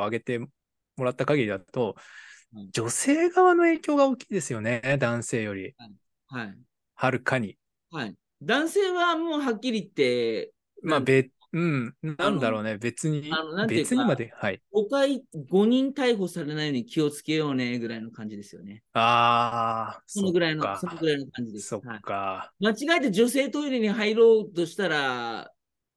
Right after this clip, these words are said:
Speaker 2: みんなから白い目で見られやすくなる、昔より、昔よりみたいな。はい。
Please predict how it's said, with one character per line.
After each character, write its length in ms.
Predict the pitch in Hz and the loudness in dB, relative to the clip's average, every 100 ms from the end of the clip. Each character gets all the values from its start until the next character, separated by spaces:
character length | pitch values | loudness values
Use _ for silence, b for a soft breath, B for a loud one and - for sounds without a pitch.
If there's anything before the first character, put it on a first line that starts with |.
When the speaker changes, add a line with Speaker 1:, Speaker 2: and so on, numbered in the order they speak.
| _ _ | _ _
Speaker 2:
み 220 | - 160 175 | -4 -2 0
ん 40 | |
な 120 | 180 | 0
か 80 | 151 | -2
ら 100 | 131 | -4
白 320 | - 170 165 | -4 0 2
い 60 | 156 | 2
目 160 | 143 | 0
で 100 | 123 | -2
見 160 | 123 127 | -2 -2
ら 140 | 131 | 0
れ 80 | 127 | 0
や 120 | 127 | -2
す 120 | 127 - | -4 -10
く 80 | |
な 140 | 110 104 | -10 -10
る、 100 | 101 | -10
昔 400 | 107 107 - - | -10 -8 -10 -14
よ 100 | 107 | -16
り、 80 | 104 b b b _ | -16 b b b _
昔 400 | 131 143 147 - | -8 -6 -8 -4
よ 120 | 139 110 | -4 -4
り 100 | 104 | -8
み 260 | - 107 101 | -12 -14 -14
た 80 | 95 | -16
い 80 | 92 | -20
な。 120 | 85 _ _ | -20 _ _
は 120 | _ | _
い。 60 | 101 | -20